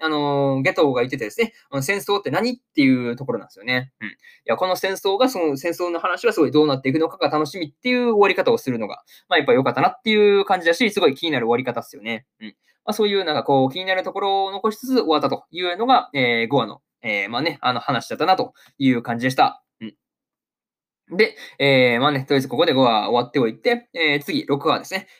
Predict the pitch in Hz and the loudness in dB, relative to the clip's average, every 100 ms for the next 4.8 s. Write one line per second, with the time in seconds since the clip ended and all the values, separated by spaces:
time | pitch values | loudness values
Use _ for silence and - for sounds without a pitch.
0 | - 139 147 160 127 107 113 110 117 143 | -4 0 2 2 0 0 -2 -2 -4 -2
1 | 143 160 151 165 180 151 180 240 240 _ | 2 4 4 0 -2 -4 2 2 0 _
2 | _ - 131 131 233 302 143 - - 131 | _ -4 0 2 2 0 -2 -6 -2 2
3 | 127 120 117 120 - 170 113 - 113 107 | 4 4 2 -2 -6 -6 -6 -4 -6 -6
4 | 107 - 110 104 107 - - | -10 -8 -4 -4 -2 0 -2